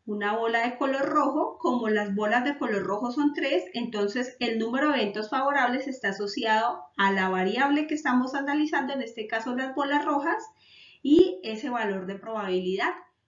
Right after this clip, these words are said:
nos daría cero punto diecisiete. Como la cantidad de bolas negras es la misma que la de las bolas rojas,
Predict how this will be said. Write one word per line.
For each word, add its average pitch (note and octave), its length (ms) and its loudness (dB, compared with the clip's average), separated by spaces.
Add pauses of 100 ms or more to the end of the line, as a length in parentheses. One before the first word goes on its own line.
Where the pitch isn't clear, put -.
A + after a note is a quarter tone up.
(120)
nos G#3+ 280 -6
daría B3+ 500 -4
cero F3+ 500 -8
punto F3+ 340 -6
diecisiete. F3 760 -4 (1500)
Como B3 500 2
la G3 240 -2
cantidad F#3 500 0
de A3+ 80 -2
bolas C4+ 380 2
negras B3+ 480 0 (180)
es A3 420 -2 (360)
la G3+ 240 2
misma D4 480 4
que B3+ 160 -4
la G#3+ 140 0
de G3 40 -2
las F#3 220 0
bolas G3 280 2
rojas, - 480 -4